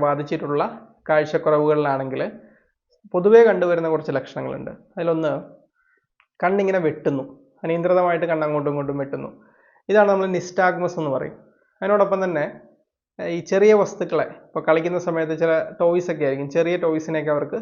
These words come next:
പിക്ക് ചെയ്യുന്നതിന് ഭയങ്കര ബുദ്ധിമുട്ടായിരിക്കും. പല കളറിലുള്ള ടോയ്സ് ആയിരിക്കും, പക്ഷേ ഈ കളറുകളെ വേർതിരിച്ചറിയുന്നതിന് അവർക്ക് സാധിക്കണം എന്നില്ല.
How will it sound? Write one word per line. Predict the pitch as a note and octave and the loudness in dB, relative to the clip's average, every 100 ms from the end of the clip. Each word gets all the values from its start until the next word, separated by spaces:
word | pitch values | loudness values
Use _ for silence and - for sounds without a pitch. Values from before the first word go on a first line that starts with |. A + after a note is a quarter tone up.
| - - | -10 -10
പിക്ക് | F#3 - | -10 -2
ചെയ്യുന്നതിന് | F3+ D#3+ D3+ D3 | -2 -2 -4 -4
ഭയങ്കര | C#3+ C#3 | -4 -4
ബുദ്ധിമുട്ടായിരിക്കും. | C3+ C3 C3+ C#3+ C3+ C3 - _ _ _ F#3 | -6 -10 -8 -8 -10 -14 -20 _ _ _ 4
പല | G3 A#3 A3 - - - - | 6 6 4 -4 -16 -20 -2
കളറിലുള്ള | E3 E3+ F#3+ G3 F3+ F3 | 4 4 4 0 0 0
ടോയ്സ് | D#3 D3+ D3+ | 0 0 0
ആയിരിക്കും, | C#3 D3 D3+ | 0 -2 -6
പക്ഷേ | D3 F3+ A3 - - - F3+ | -6 -8 -8 -14 -20 -12 -6
ഈ | G3+ G#3 | -6 -2
കളറുകളെ | E3+ D#3+ F3+ F#3+ F#3+ | 2 4 2 0 0
വേർതിരിച്ചറിയുന്നതിന് | E3+ E3+ F#3+ G3+ G3 E3 D#3 D3+ D3 A#3+ - _ _ _ - | 0 -2 -2 -2 -2 -2 -4 -6 -6 -10 -16 _ _ _ -4
അവർക്ക് | D3 D3+ D#3 | -2 -2 -2
സാധിക്കണം | D3 C#3+ C#3+ C#3 | -2 -4 -6 -6
എന്നില്ല. | C3+ B2+ | -8 -10